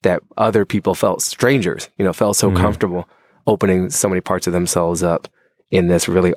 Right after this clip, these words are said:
Speaker 1: awkward conversation about race that we continue to try to have in this country.
Speaker 2: I will say, uh, the toughest thing was, for me,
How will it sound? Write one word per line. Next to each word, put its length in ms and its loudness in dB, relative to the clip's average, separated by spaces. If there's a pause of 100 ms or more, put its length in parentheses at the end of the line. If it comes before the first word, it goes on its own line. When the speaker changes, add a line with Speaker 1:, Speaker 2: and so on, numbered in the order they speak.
Speaker 1:
awkward 480 0 (160)
conversation 680 0
about 200 2
race 320 2
that 320 -2
we 160 -4
continue 560 -2
to 280 0 (520)
try 160 0
to 80 0
have 160 0
in 100 -2
this 160 0
country. 360 -4 (1000)
Speaker 2:
I 140 0
will 120 0
say, 280 2
uh, 320 2 (180)
the 340 2 (160)
toughest 440 0
thing 340 0 (100)
was, 880 2 (100)
for 140 -2
me, 380 2